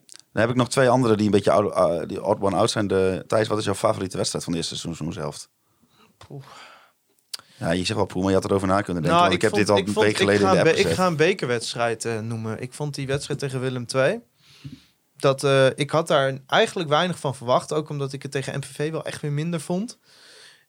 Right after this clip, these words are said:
Speaker 2: En ik, ik, ik vind het gewoon heel knap dat, eh, dat, dat we... Ondanks dat Willem twee wel twee, drie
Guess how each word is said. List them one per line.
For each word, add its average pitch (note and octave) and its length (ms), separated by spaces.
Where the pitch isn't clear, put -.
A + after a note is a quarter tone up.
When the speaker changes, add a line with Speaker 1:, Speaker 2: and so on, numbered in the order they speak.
Speaker 2:
En D#3+ 160
ik, D3+ 160
ik, - 200
ik D3+ 160
vind F#3+ 240
het - 100
gewoon C#3+ 160
heel G#3 180
knap G3 340
dat, D3 240
eh, C#3 520
dat, C3+ 480
dat C3+ 220
we... B2+ 300
Ondanks C#3 280
dat C3 140
Willem B2+ 220
twee B2 220
wel B2+ 120
twee, C3 220
drie C3 220